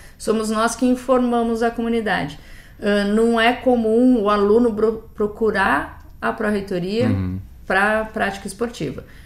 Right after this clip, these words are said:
Speaker 1: Como eu disse antes, eh, com essas, ah, visitas que a gente tem feito às unidades, ah, divulgando, né, essas atividades que a gente desenvolve, um,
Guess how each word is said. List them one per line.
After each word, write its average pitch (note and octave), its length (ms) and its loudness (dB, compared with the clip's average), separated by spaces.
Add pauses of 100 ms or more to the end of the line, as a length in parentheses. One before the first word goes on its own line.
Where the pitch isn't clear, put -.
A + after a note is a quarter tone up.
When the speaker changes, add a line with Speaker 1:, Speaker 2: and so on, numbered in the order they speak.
(160)
Speaker 1:
Como G#3 160 0
eu G#3+ 60 -2
disse F#3+ 600 -4
antes, G#3 720 0
eh, E3+ 220 -2
com F#3+ 220 -6
essas, G3+ 1200 -2
ah, F3 240 -2
visitas G#3 640 -4
que - 80 -6
a F#3+ 40 -2
gente G3 200 -6
tem G3 160 -6
feito F#3+ 240 -6
às F#3 100 -8
unidades, E3 680 -4 (380)
ah, D#3 560 0
divulgando, G3+ 880 2 (180)
né, G3 440 -4
essas E3+ 320 -6
atividades E3 640 -4
que - 120 -8
a D#3+ 60 0
gente D#3+ 680 -4
desenvolve, E3 840 -2 (400)
um, A3 220 2